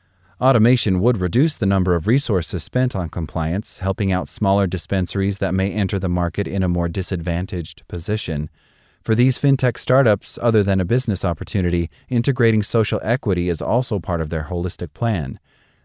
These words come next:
Many partner with the Last Prisoner Project to help redistribute some of their cannabis revenue back to those who have been disproportionately incarcerated due to past cannabis prohibition.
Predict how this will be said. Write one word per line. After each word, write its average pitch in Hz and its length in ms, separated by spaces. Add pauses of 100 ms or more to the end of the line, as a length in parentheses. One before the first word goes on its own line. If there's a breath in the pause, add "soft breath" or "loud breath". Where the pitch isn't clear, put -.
Many 151 240
partner 127 380
with 120 160
the 113 100
Last 110 360
Prisoner 120 360
Project 90 540
to 104 100
help 107 280
redistribute 104 760
some 104 220
of 90 100
their 87 140
cannabis 101 480
revenue 98 420
back 95 300
to 92 140
those 90 300
who 98 100
have 90 180
been 90 160
disproportionately 95 960
incarcerated 87 840
due 95 200
to - 160
past 90 340
cannabis 87 440
prohibition. 85 800